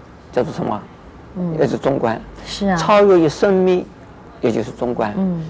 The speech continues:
Speaker 1: 超越于垢净，
Speaker 2: 嗯。
Speaker 1: 也是中观。
Speaker 2: 嗯。
Speaker 1: 中观的中，并不是站在中间路线的中，
Speaker 2: 嗯，是超越的意思。
Speaker 1: 而是超越的意思，是不受啊任何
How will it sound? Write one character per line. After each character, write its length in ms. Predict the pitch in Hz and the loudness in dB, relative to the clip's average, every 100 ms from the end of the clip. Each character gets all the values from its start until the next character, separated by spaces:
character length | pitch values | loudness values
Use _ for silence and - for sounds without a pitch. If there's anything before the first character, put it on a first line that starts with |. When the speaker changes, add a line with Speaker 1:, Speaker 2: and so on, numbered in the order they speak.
| - - - | -14 -20 -14
Speaker 1:
超 240 | - 208 185 | 0 4 6
越 120 | 170 | 6
于 140 | 151 - - | 4 0 4
垢 200 | 254 104 - | 4 4 -2
净， 220 | - 226 139 - - - - - - - | 0 2 2 -6 -20 -20 -20 -20 -20 -8
Speaker 2:
嗯。 200 | 196 185 | -4 0
Speaker 1:
也 80 | 143 | 0
是 140 | 170 | 0
中 180 | 131 127 | -2 0
观。 220 | 120 107 - - - | -2 -2 -8 -12 -6
Speaker 2:
嗯。 180 | 185 170 170 - - - - - - - - - | -6 -6 -10 -16 -20 -20 -20 -20 -20 -20 -20 -8
Speaker 1:
中 240 | - 196 | 0 2
观 200 | 185 175 | 4 4
的 80 | 143 | 4
中， 280 | - 147 147 - | 2 0 0 2
并 160 | 190 | 2
不 60 | 151 | 2
是 180 | - 123 - - - - - - - | -2 -4 -8 -20 -20 -20 -20 -20 -2
站 200 | - 165 | 2 4
在 120 | 147 | 4
中 300 | 131 - 180 | 2 2 2
间 240 | 165 165 160 | 4 2 4
路 180 | 202 143 | 2 4
线 220 | 196 135 | 4 4
的 100 | 107 | 0
中， 200 | - 98 92 - - - | -2 -10 -12 -20 -20 -12
Speaker 2:
嗯， 220 | 180 160 147 - | -10 -8 -10 -6
是 220 | 233 139 | -2 0
超 300 | 139 214 208 | 2 2 2
越 200 | 208 170 | 2 0
的 80 | 147 | 2
意 40 | |
思。 60 | 190 | 2
Speaker 1:
而 20 | |
是 60 | |
超 40 | 226 | 4
越 80 | 180 | 2
的 80 | |
意 160 | 120 98 | 2 -2
思， 180 | - - - - - - - - - - | -6 -14 -18 -20 -20 -20 -20 -20 -20 -2
是 100 | 185 | 0
不 220 | 165 247 | 2 0
受 320 | 208 - 226 139 | 2 4 6 6
啊 120 | 98 - - - - - - - | 2 -6 -18 -20 -20 -20 -20 -6
任 200 | 185 190 | 2 2
何 140 | 143 | 2